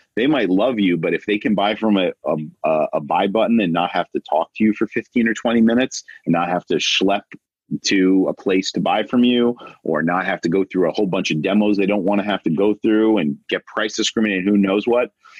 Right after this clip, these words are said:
they're gonna choose to press the buy button. So realize that it, such, and I'm, this is a whole other concept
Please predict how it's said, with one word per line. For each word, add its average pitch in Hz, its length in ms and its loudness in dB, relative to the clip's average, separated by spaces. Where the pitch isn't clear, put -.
they're 117 180 0
gonna 113 200 2
choose 117 380 2
to 90 80 -6
press 87 220 -2
the 92 80 -4
buy 87 200 0
button. 78 240 -2
So 87 140 -2
realize 107 480 4
that 87 180 -4
it, 95 160 -2
such, - 320 -4
and 80 120 -4
I'm, 78 240 -2
this 92 160 -2
is - 60 -4
a 78 60 0
whole 95 280 2
other 87 200 2
concept 82 540 -2